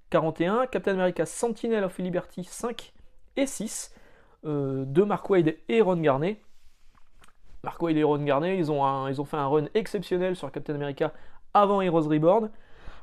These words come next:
Après Heroes Reborn, ils sont revenus dans Heroes Return et ils ont fait un truc exceptionnel aussi. Ils ont fait, donc il y avait la série mère Captain America et il y avait une série secondaire qui s'appelait Cap-, Captain America Sentinel of Liberty.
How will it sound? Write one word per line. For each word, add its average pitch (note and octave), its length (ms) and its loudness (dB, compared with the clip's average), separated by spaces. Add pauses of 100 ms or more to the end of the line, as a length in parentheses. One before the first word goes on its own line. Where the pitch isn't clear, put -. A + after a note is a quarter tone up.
Après D#3 400 6
Heroes A#3 260 10
Reborn, G3 320 2
ils F3+ 60 -4
sont F3+ 160 -4
revenus D#3+ 340 -2
dans C#3+ 100 0
Heroes C3+ 260 0
Return G3 600 0
et E3+ 80 2
ils D3+ 140 2
ont D#3 40 0
fait F3+ 120 -4
un E3 80 -2
truc F3+ 220 -4
exceptionnel C#3+ 520 -2
aussi. G#3+ 320 -4
Ils E3 100 0
ont D#3 60 -4
fait, F3 300 -2
donc C#3+ 180 -8
il - 40 -4
y - 20 0
avait C#3 80 0
la C3+ 120 0
série F3+ 300 -2
mère F3 300 -2
Captain - 220 -6
America C3+ 440 -2
et D#3+ 40 -2
il D3 60 0
y C#3+ 40 0
avait C3 80 -4
une C3+ 100 -8
série F3 320 -4
secondaire E3 480 -4
qui - 80 -20
s'appelait - 200 -14
Cap-, - 260 -10
Captain D3+ 260 -6
America C#3 380 -8
Sentinel D#3+ 480 -8
of C3+ 160 -8
Liberty. C#3 360 -8